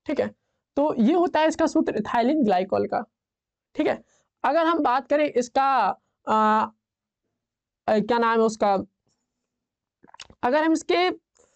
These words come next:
आणविक द्रव्यमान की बात करें या आणविक, अ, या मोलर द्रव्यमान की बात करें तो वो कितना होगा, तो यहाँ पर लिख लेते हैं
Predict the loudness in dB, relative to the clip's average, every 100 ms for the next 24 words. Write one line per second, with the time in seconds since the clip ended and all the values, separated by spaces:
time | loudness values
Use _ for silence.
0 | _ _ _ _ -2 0 0 0 0 0
1 | 2 2 2 2 2 2 0 -2 -2 2
2 | 2 2 0 0 0 2 0 -2 0 2
3 | 4 2 0 0 2 2 2 2 2 2
4 | 0 2 2 2 2 0 0 -2 -2 0
5 | 0 0 -4 0 0 2 0 0 0 0
6 | -2 0 -2 -4